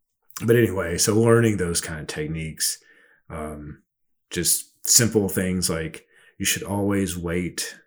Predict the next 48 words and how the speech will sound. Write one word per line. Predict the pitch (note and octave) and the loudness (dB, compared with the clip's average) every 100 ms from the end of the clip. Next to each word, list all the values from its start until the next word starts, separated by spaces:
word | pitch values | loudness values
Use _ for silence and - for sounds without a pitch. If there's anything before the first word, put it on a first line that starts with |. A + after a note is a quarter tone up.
| _ | _
eight | - F#2+ - | -6 -4 0
seconds | - - D#3+ D#3 - - | 2 2 -2 -8 -6 -6
after | - - D2+ | -8 -10 -8
asking | D#2+ D#2 E2+ D#2 | -8 -8 -10 -12
a | |
question. | D2+ - D#2+ - - F2 - _ _ _ _ _ _ - - - - - _ _ - | -12 -10 -10 -10 -12 -14 -18 _ _ _ _ _ _ -20 -20 -20 -20 -20 _ _ -8
And | G2 | 0
it | G#2+ | 4
is, | G#2+ G2 | 4 4
I, | F2+ F#2 | -2 0
I | |
don't | A#2 A#2+ | 2 6
know | C#3 | 6
if | A#2 | 6
I've | G2+ | 2
talked | A2+ F#2+ | 0 0
about | F#2 | -2
this | F2 F#2 | 0 -2
on | |
the | E2+ | -2
show | - F2+ E2+ | -4 -4 -6
before, | D#2 E2+ D#2+ | -8 -8 -8
but | D#2 D#2+ | -10 -8
it's, | F2+ - - - - | -8 -10 -18 -16 0
it | A2+ | 4
is | A2+ | 4
a | G2 | 4
long | G2+ G2+ G#2+ G#2 | 0 0 0 -2
eight | E2+ F2+ | -2 -2
seconds. | - E2+ F2 F#2 | -2 -2 -4 -2
It's | |
like | G#2 E2+ | 0 0
riding | F#2+ G2+ F#2+ | 0 -2 -2
a | |
bull, | E2+ G2 F2+ D2+ | -4 -2 -2 -2
right? | D#2 D#2+ | -4 -6
It's, | D#2 F2 - | -6 -6 -4
it's | - F2 - | -6 -8 -2
eight | G#2 A2 | 0 2
seconds | - A#2 A2 G2+ F2 | 4 4 4 0 -4
and | F2+ | -6
you | F#2+ | -4
got | G2+ | -4
to | F2+ | 2
stay | - G#2 F#2+ | 2 2 -2
on | F#2+ G2+ | -4 -4
that | F2+ D#2+ | -6 -8
thing. | - E2 D#2 | -10 -12 -14